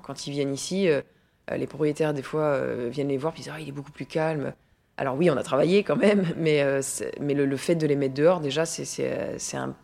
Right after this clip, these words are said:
un, un pas énorme parce que, bah, les chevaux, euh, ont besoin de bouger, ils ont besoin d'avoir des moments de,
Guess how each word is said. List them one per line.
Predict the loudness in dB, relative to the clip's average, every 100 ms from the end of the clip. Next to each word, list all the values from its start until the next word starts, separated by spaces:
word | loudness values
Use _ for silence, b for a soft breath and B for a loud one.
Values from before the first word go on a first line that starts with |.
| _
un, | -12 -10 -8 -8
un |
pas | 0 2
énorme | 2 2 2 0
parce | -4 -8
que, | -4 -4 -4 B B -8
bah, | -4
les | -4
chevaux, | -4 -2 2 2
euh, | 2 -2 -4 -4
ont | -4
besoin | -2 0 0
de | -2
bouger, | -4 0 4 6
ils | 4 0
ont |
besoin | -4 -4 -2 -2
d'avoir | -2 -2
des | -2
moments | -4 -2
de, | -4 -4 -6